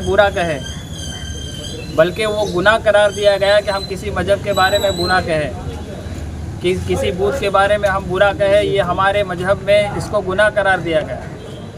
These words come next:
मगर बहुत सारे लोग ऐसे होते हैं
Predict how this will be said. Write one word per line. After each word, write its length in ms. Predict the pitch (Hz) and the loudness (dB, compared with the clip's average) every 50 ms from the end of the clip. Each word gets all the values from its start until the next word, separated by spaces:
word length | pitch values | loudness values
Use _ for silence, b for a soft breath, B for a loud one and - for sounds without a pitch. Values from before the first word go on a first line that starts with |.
| - - - | -14 -6 0
मगर 240 | 151 175 196 214 202 - | 0 4 4 4 4 2
बहुत 320 | 185 190 180 196 208 208 - | 0 0 4 6 4 4 4
सारे 280 | 220 208 202 208 208 196 | 2 2 4 4 2 2
लोग 220 | 202 202 196 196 | 2 2 2 2
ऐसे 240 | 190 190 185 175 208 | 0 -2 -2 0 0
होते 280 | 202 196 196 196 226 214 | 2 2 2 0 0 0
हैं 280 | 208 202 190 175 165 | 2 2 2 0 -2